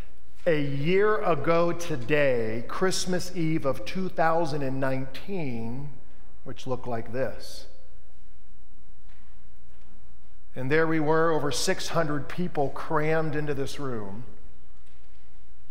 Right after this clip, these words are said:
And we were together, and there was community, and there was hugging,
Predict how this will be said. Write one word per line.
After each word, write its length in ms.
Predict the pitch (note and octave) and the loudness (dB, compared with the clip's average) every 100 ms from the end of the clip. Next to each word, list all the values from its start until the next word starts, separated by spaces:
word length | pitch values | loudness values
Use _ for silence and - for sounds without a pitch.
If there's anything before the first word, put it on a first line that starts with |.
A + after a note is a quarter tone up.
| - - - - - | 0 0 0 0 0
And 120 | D3 B2+ | 0 0
we 120 | C3 | 0
were 140 | B2 | 0
together, 680 | A#2+ C3 B2 D#3 D#3 D#3+ D#3 | 0 0 2 4 4 2 2
and 240 | - C#3+ | 2 0
there 80 | B2+ | 0
was 180 | A#2+ A#2+ | 0 0
community, 1080 | - C3 B2 C#3 D#3+ D#3 D#3 D#3 D3 C#3+ G2 | -2 -2 0 0 0 0 0 0 0 0 0
and 180 | B2+ A#2+ | -2 -2
there 140 | A2 | -2
was 180 | A2 G2+ | -2 -2
hugging, 1000 | - C3+ E3 D#3+ E3+ F3 F3+ F#3 F#3 F3+ | -2 0 2 2 2 0 0 0 0 0